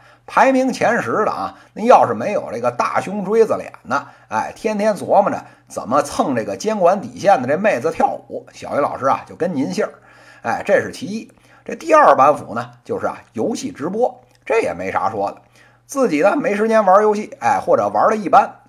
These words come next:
看看这个大神啊，受一下操作，哎，这也是啊，赏心悦目，哎，这是其二。这其三呢，就是啊，猎奇。别家咱先不说啊，您去这个快手啊，这个A P P上溜达一圈儿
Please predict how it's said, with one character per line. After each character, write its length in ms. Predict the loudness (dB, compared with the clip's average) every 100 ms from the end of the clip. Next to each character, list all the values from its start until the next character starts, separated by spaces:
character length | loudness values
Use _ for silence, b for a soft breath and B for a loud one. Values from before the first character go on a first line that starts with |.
| _
看 240 | -2 0 2
看 140 | 2
这 40 |
个 100 | 2
大 240 | 0 0 0
神 200 | -2 -2
啊， 220 | -2 -4
受 340 | -8 -2 -2 -2
一 40 |
下 100 | -4
操 240 | -2 0 2
作， 180 | 0 -8
哎， 180 | -14 -12
这 80 | -8
也 180 | -8 -10
是 80 | -14
啊， 80 | -14 -14
赏 160 | -18 -14
心 100 | -10
悦 160 | -6 -6
目， 280 | -6 -10 -16
哎， 160 | -18 -18
这 80 | -18
是 100 | -8
其 140 | 2
二。 120 | 2 2 -16 _ b b b b
这 80 | -16
其 180 | -8 -2
三 240 | 2 2
呢， 80 | 2 -10 _ -8
就 160 | -6
是 80 | -4
啊， 80 | -6 -8
猎 340 | -10 -6 -6
奇。 480 | -8 -14 -10 -12 -12 _ b b b
别 260 | 0 2
家 220 | 4 4 2
咱 160 | -2
先 160 | -8 -10
不 100 | -12
说 140 | -16
啊， 240 | -16 -18 -20 b b
您 240 | -8 -6
去 180 | -4 -2
这 120 | -2
个 60 | -2 -6
快 360 | -4 -2 -2 -4
手 140 | -12 -8 -4 -4
啊， 220 | -2 -2 -2
这 80 |
个 80 | -4
A 140 | -6 -6
P 100 | -6
P 140 | -8
上 280 | -8 -10 -6
溜 220 | -4 -2
达 60 | -2
一 100 | -6
圈 100 | -14
儿 140 | -14